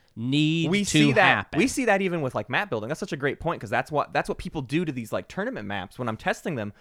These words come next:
Speaker 2: people constantly like, "Well, this is kind of a problem." It's like, well, yeah. Sometimes
Speaker 1: It
Speaker 2: you have
Speaker 1: is.
Speaker 2: problems you have to deal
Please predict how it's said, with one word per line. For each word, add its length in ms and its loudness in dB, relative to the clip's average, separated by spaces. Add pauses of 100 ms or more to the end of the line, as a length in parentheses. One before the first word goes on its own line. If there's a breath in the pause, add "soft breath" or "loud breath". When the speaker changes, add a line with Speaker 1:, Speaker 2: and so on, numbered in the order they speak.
(140 soft breath)
Speaker 2:
people 220 -8
constantly 400 -4
like, 80 -4
"Well, 100 0
this 260 -2
is 100 -6
kind 200 -4
of 80 -4
a 40 -2
problem." 440 -2
It's 100 -10
like, 160 -4
well, 440 -2 (440)
yeah. 380 -2 (600)
Sometimes 360 2
Speaker 1:
It 60 6
Speaker 2:
you 60 8
have 100 8
Speaker 1:
is. 60 4
Speaker 2:
problems 460 8
you 100 2
have 120 0
to 100 -4
deal 260 -2